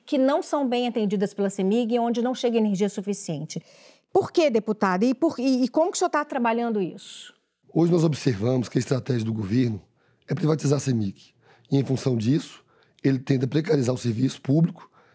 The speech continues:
Speaker 2: garantindo que o cidadão não tenha acesso à energia de qualidade e de forma gratuita.
Speaker 1: Quando o senhor fala que ener-, o que, que seria energia de qualidade? Para, inclusive para a produção agrícola e tudo?
Speaker 2: Principalmente para atendimento de saúde e para a produção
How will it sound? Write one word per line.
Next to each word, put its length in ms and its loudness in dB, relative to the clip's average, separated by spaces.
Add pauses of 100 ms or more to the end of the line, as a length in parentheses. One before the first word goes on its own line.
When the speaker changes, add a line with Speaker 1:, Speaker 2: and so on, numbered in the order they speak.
(140)
Speaker 2:
garantindo 420 0
que 60 0
o 40 -2
cidadão 320 0
não 160 2
tenha 220 2
acesso 500 -2 (420)
à 80 0
energia 300 2
de 80 -6
qualidade 680 -2 (320)
e 80 0
de 120 2
forma 200 0
gratuita. 480 -2
Speaker 1:
Quando 160 2
o 40 -10
senhor 100 2
fala 240 2
que 80 0
ener-, 260 0
o 80 -10
que, 160 -2
que 120 -4
seria 240 4
energia 280 2
de 80 -4
qualidade? 460 0
Para, 540 0
inclusive 340 0
para 80 0
a 60 0
produção 520 0
agrícola 600 2
e 60 -2
tudo? 360 -4
Speaker 2:
Principalmente 1040 0
para 120 0
atendimento 440 0
de 60 -8
saúde 680 0
e 40 -14
para 100 -2
a 20 -8
produção 680 -2